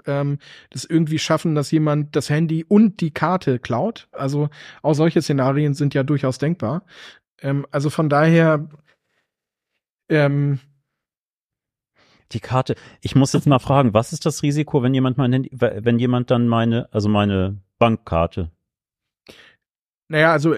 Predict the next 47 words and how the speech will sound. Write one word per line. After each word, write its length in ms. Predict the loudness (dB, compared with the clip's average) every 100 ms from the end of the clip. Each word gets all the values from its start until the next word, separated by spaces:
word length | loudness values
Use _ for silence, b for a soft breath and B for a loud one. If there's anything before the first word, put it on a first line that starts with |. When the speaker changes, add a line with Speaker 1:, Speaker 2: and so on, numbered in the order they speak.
| 0
Speaker 1:
ähm, 240 | -2 2
wer 100 | 2
dieses 240 | 2 -4 -2
Chiptan-Verfahren 960 | -2 2 0 0 -2 0 0 -2 -4
noch 120 | -8 -2
durchführt, 440 | 0 2 2 0
sind 120 | 0
ja 80 | 0
im 140 | 0
We-, 100 | -2 -4
also 220 | -4 -4
vor 320 | -8 -4 -2
allen 160 | 0 2
Dingen, 260 | 2 0 0
äh, 160 | -2
Sparkassen 600 | 0 -2 0 -2 -2 -2
und 160 | -2 -2
Volks-, 280 | -2 -2 -4
Volks- 220 | -2 -2
und 100 | -2
Raiffeisenbanken. 880 | -2 -2 0 0 0 0 0 -2 -2 B B B B _
Speaker 2:
Ah, 120 | -10 -4
okay. 280 | 0 2 0 0
Mhm. 220 | 0 0
Speaker 1:
Ähm, 420 | 0 0 0 -2 -4 _ _ _ _ _ _
und 160 | -4 2
da 100 | 2
ist 100 | 2
es 100 | 0
so, 140 | 0
wenn 140 | 2 2
du 60 |
die 160 | 0 -2
Girocard, 720 | 0 0 0 0 0 0 -4
ist 180 | -12 0
halt, 380 | 0 0 -6 -2
der 80 | -2
Chip 200 | -2 -2
da 60 | 0
drauf 240 | 2 0
ist 100 | 0
halt 140 | -4 -2
gleichzeitig 640 | 0 0 2 0 -2 -6
der 120 | -4
Sicherheitschip 600 | -2 0 0 -2 -6 -10 -8
fürs 140 | -10
Online-Banking. 640 | -6 -6 -6 -8 -10 -10